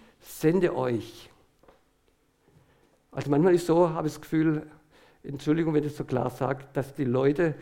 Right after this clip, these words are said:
das Gefühl haben, Jesus sendet uns in die Gemeinde. Nein, Gemeinde ist der Sendungsort, wo wir ra-, rausgesandt werden. Und wir kommen immer wieder zusammen und sagen, „Wow, Gott hat das getan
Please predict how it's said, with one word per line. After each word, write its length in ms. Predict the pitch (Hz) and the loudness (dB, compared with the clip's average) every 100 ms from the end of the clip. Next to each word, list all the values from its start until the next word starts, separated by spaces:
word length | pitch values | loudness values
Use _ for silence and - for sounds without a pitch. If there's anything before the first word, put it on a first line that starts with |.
| - - | -18 -20
das 80 | |
Gefühl 200 | - 151 | -2 0
haben, 260 | 147 135 131 - - - | 2 0 -2 -6 -10 0
Jesus 280 | 156 160 | 0 0
sendet 280 | - 147 139 | -2 -2 0
uns 180 | 139 120 | -2 -2
in 80 | 123 | -4
die 80 | 117 | -2
Gemeinde. 480 | 123 139 160 131 110 - _ _ - - _ _ _ _ _ _ - _ - | -2 0 0 -2 -6 -16 _ _ -20 -20 _ _ _ _ _ _ -20 _ -10
Nein, 280 | 147 180 220 | -2 2 4
Gemeinde 400 | 175 147 180 185 | 4 6 6 6
ist 100 | - | 0
der 60 | 139 | -2
Sendungsort, 840 | - 190 165 120 - 214 180 - - - | 0 2 2 0 -2 0 0 -4 -18 -14
wo 80 | 151 | -4
wir 100 | 143 | -2
ra-, 160 | 139 135 143 | -2 -4 0
rausgesandt 560 | 170 170 - 151 127 | 0 0 -2 -2 0
werden. 260 | 127 117 110 - - - | -2 -4 -6 -12 -20 -8
Und 80 | 143 | 0
wir 80 | 151 | 2
kommen 180 | 165 170 | 2 4
immer 220 | 185 185 | 4 6
wieder 160 | 190 | 4
zusammen 400 | 180 165 165 180 | 0 0 4 6
und 100 | 190 | 4
sagen, 240 | 175 151 147 | 4 2 2
„Wow, 320 | 147 185 180 | 2 0 0
Gott 180 | 156 202 | -2 -2
hat 120 | 190 | -2
das 160 | 170 - | -4 -4
getan 380 | 202 - 143 | -4 -2 -2